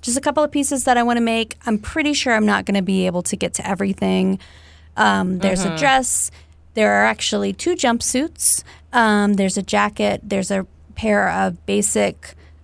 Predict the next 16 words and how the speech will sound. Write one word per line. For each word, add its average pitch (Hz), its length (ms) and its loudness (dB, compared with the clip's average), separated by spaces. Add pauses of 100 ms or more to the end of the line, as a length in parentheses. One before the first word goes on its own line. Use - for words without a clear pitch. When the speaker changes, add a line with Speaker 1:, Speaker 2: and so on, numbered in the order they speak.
(100)
Speaker 1:
um, 190 580 0
black 208 440 -2
pants, - 680 -2 (200)
the 190 340 2
Alexandria 196 720 0
peg 196 320 0
trousers, 190 560 0
and 208 160 -4
I'm 196 120 -2
gonna 196 180 0
sew 190 240 0
them 190 200 0
in 196 420 0 (680)
a 240 100 6
Liverpool 214 800 2
knit. 202 640 0